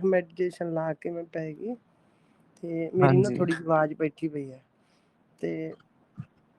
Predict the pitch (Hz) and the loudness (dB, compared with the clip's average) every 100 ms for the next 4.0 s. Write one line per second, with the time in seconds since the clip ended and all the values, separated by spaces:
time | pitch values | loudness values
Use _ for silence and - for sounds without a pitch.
0 | _ _ 180 180 185 196 180 185 170 175 | _ _ -2 2 2 0 0 0 0 -2
1 | 165 - - 180 180 180 185 - 175 165 | -2 -6 -6 -6 -6 -4 -6 -4 -2 0
2 | 160 160 160 160 160 160 - 160 165 160 | 0 0 0 0 0 -2 -8 -8 -4 -2
3 | 160 156 165 160 156 170 180 175 180 | -2 -4 -6 -6 -6 -6 -6 -6 -10